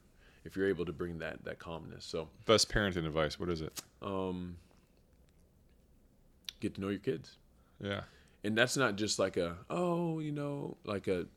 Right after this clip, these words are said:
Speaker 1: surface level get to know 'em, like, really get to know what makes them tick. Because if you know what makes them tick, now you can relate to them.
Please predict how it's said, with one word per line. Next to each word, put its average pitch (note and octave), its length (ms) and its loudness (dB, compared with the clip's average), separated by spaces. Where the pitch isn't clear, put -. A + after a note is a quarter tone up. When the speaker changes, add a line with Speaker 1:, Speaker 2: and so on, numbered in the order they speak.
Speaker 1:
surface A2+ 440 2
level F2+ 440 2
get F#2+ 140 0
to - 100 -8
know F#2 160 0
'em, E2+ 100 -4
like, D#2+ 200 -6
really G#2 420 6
get F#2 260 -2
to - 80 -8
know F2+ 200 -2
what E2 180 -6
makes E2+ 240 -8
them - 160 -14
tick. - 420 -12
Because F2+ 360 0
if G2 200 -4
you A2 100 2
know G#2+ 160 4
what G2 120 2
makes F#2+ 240 -2
them F#2 120 -4
tick, A#2 300 0
now F#2+ 140 0
you F#2 140 2
can F2+ 140 -6
relate E2 320 -2
to - 80 -14
them. - 220 -12